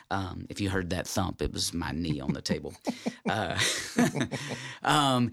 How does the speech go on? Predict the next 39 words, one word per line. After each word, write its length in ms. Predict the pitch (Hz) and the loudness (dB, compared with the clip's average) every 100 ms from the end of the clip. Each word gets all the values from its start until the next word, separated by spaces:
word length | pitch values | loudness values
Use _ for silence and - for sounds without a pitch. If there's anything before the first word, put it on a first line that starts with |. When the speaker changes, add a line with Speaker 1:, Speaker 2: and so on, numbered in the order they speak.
| - - | -4 -4
Speaker 1:
you 80 | 190 | 0
know, 80 | 180 | 4
just 220 | - - | 2 4
going 280 | 220 196 160 | 2 2 2
back 240 | 156 160 | 2 2
to 100 | 151 | 0
games 960 | 113 135 135 143 143 139 139 139 135 123 | 2 2 4 6 6 6 4 4 4 4
and, 500 | 113 107 104 104 110 | 2 2 2 0 -2
um, 680 | 117 110 107 104 101 98 101 - | 0 2 2 2 0 -2 -2 -2
you 100 | 165 | 0
know, 80 | |
being 320 | 113 135 135 127 | 2 4 4 6
a, 40 | |
I'm 60 | 120 | 6
Speaker 2:
Football 200 | 127 120 | 6 6
Speaker 1:
wearing, 220 | 139 131 | 6 6
Speaker 2:
games? 120 | 131 | 6
Speaker 1:
I'm 60 | 135 | 4
wearing 220 | 139 139 | 4 4
a 60 | 127 | 4
Tennessee 640 | - 151 135 147 147 147 | 4 6 6 6 4 6
sweatshirt 560 | 131 143 143 135 156 135 | 4 4 4 6 4 6
right 200 | 147 139 | 4 6
now. 280 | 151 139 101 | 6 6 4
Speaker 2:
Well, 160 | 104 | 6
Speaker 1:
And, 100 | 247 | 6
Speaker 2:
yeah, 80 | 117 | 6
Speaker 1:
and 80 | 123 | 6
Speaker 2:
you 80 | 226 | 6
said 240 | 247 214 | 4 2
you 60 | 202 | 2
got 200 | 202 190 | 0 2
that 200 | 190 151 | 0 0
when 120 | 175 | 0
you 80 | 170 | 0
were 60 | |
how 180 | 151 160 | 0 0
old? 280 | 190 214 208 | 0 -2 0
Speaker 1:
S-, 340 | - - - | 4 6 6